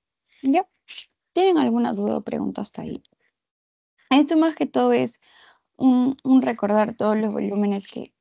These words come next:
que se pueden, eh, hallar mediante la, la espirometría y la pletismografía corporal. Ya bueno,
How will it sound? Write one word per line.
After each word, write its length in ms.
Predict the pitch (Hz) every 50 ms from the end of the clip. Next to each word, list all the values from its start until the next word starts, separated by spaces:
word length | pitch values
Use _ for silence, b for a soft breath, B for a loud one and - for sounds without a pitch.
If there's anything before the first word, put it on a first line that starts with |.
| _
que 240 | - 214 196 202 196 -
se 140 | - -
pueden, 540 | 143 - - 202 202 196 202 202 214 226 - b b b b b b b b _ -
eh, 140 | 240 233 -
hallar 300 | 240 233 240 262 254 233
mediante 400 | 233 208 196 208 202 202 202 202
la, 460 | 208 202 190 190 185 - - - - _ _ _
la 160 | - 214 208
espirometría 720 | 196 - - 208 202 196 196 196 190 - 214 220 208 208
y 100 | 202 190
la 140 | 185 196 190
pletismografía 800 | - 208 202 196 208 190 196 190 185 - - - - 220 214 208
corporal. 460 | - - - _ - - - 214 214 _ _ _ _ _ _ _ _ _ _ _ _ _ _ _ _ _ _ _ _ _ _ _ _ _ _
Ya 140 | 233 233 226
bueno, 200 | 208 202 208